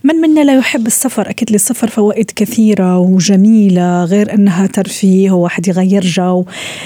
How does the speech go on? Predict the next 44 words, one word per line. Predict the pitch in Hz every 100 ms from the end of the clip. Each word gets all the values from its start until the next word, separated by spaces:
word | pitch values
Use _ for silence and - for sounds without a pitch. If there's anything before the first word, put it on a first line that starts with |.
| -
لكن | 302 - 277
كمان | 269 381 320
في | 233 320 349
مهارات | 285 240 226 202 202
من | 196
دون | 190 208
شك | - 190 -
رح | 165 175
نتعلمها | 160 170 185 214 165 170 - - - -
من | 175
السفر. | 160 - 190 - - _ -
رحبوا | 190 190 208 220
معي | 220 196
بنور | 202 233 226
البطار، | 202 202 220 247
مدربة | 240 202 196 185 175
مهارات | 175 175 165 160
حياة، | - 170 190 202
ضيفتي | 165 156
العزيزة. | 165 165 180 180
أهلا | 165 175
وسهلا | 175 240 226
أستاذة | 220 196 190
نور. | 180 180 180 - - - - - - _ -
إيش | 480 - 392
ممكن | 403 269 240 240 277 233 _
أنا | 226 220 214
أتعلمه | - 196 220 202 190
من | 185 175
السفر | 170 - 185 240 302
وممكن | 285 302 - 294 294 277
ماني | 359 415 359
ماخذة | 294 214
بالي | 220 214 202 170
ومش، | 175 214 - -
يعني، | 214 208 202
مش | 214 254 -
مركزة | 220 226 - 214 185
مع | 180 165
الموضوع، | 170 180 240
بس | 208 - -
اللي | 185 180
ركزت، | 175 - 294 -
لا، | 208